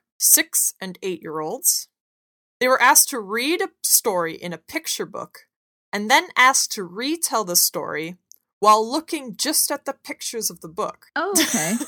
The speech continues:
Speaker 1: <laughs>
Speaker 2: Interesting.
Speaker 1: And this only assessed language and linguistics.
Speaker 2: <laughs>
Speaker 1: Rather than, this study didn't take into account the images that the stories were looking at while they were telling these.
Speaker 2: Oh, no.
Speaker 1: Right? So they, so it ignored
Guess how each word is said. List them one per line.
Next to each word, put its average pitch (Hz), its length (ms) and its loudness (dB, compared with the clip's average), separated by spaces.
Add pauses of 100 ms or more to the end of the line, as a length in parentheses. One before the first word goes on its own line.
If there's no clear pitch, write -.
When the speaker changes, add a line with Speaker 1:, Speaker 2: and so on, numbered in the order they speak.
(140)
Speaker 1:
<laughs> - 360 -10
Speaker 2:
Interesting. 196 480 -4
Speaker 1:
And 254 160 6
this 349 280 6
only 403 400 4
assessed - 720 4 (360)
language 294 520 4
and 226 200 -2
linguistics. - 880 0 (320)
Speaker 2:
<laughs> - 220 -12
Speaker 1:
Rather 302 300 6
than, 311 220 -2 (180)
this 302 280 4
study 269 280 4
didn't 269 260 -6
take 254 200 0
into 220 240 -4
account 220 360 2
the - 180 -4
images 339 560 2
that 262 140 -8
the 247 80 2
stories 254 480 4
were 226 120 -4
looking 247 400 -2
at 196 120 0
while 190 140 0
they 190 120 -6
were 185 100 -6
telling 220 440 -2
these. - 260 -10
Speaker 2:
Oh, 320 300 -2
no. 311 280 -4 (160)
Speaker 1:
Right? 170 260 0 (100)
So 254 120 2
they, 240 200 0 (320)
so 320 220 4
it 311 140 2
ignored 302 720 4